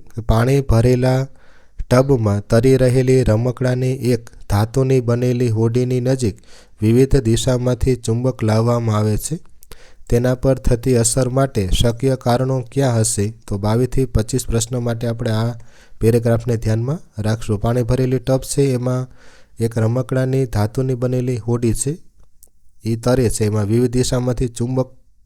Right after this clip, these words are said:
લાવવામાં આવે તો શું થાય હોડી ઉપર? પ્રશ્ન બાવીસ, હોડી ચુંબક તરફ આકર્ષાય છે કારણ કે,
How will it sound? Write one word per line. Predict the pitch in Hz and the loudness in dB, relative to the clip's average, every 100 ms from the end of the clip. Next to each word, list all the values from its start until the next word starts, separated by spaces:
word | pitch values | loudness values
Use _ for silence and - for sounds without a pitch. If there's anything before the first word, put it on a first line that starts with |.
| - 104 | -12 -2
લાવવામાં | 107 120 120 123 | 0 2 0 2
આવે | 123 117 | 0 0
તો | 117 | -4
શું | - 143 120 | -2 -4 -2
થાય | 98 95 | -2 0
હોડી | 101 101 | 0 -2
ઉપર? | 98 - 113 117 - - - - | -2 -4 -6 -8 -20 -20 -20 -12
પ્રશ્ન | - 123 - 123 | -4 -2 -2 -4
બાવીસ, | 110 107 101 90 - - - - - 107 | 0 0 0 -2 -8 -14 -20 -20 -6 0
હોડી | 123 135 139 | 2 4 2
ચુંબક | - 127 131 131 | 0 0 0 0
તરફ | - 127 131 135 | 0 2 0 0
આકર્ષાય | 110 117 139 - 110 98 | -6 -2 -2 0 0 0
છે | - 101 | -2 -6
કારણ | - 113 123 135 120 | -2 0 0 0 -2
કે, | 107 | -6